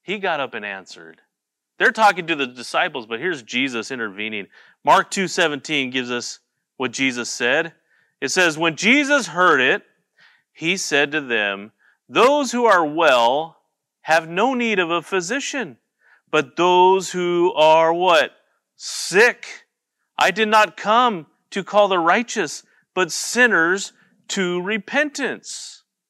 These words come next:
In other words, there's no help for those who think they're good already. None. Sad, isn't it?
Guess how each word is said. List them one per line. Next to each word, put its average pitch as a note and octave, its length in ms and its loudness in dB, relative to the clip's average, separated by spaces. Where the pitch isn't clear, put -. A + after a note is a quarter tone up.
In F3 140 0
other B3+ 180 6
words, G#3+ 400 6
there's F#3 220 2
no B3+ 300 2
help A3+ 340 2
for G#3 140 0
those F3 520 2
who F#3+ 120 -6
think A3 220 -2
they're A3+ 140 2
good B3+ 240 -2
already. D#3 680 -4
None. A3 460 -2
Sad, A3 440 0
isn't F3 240 -4
it? C4 180 -10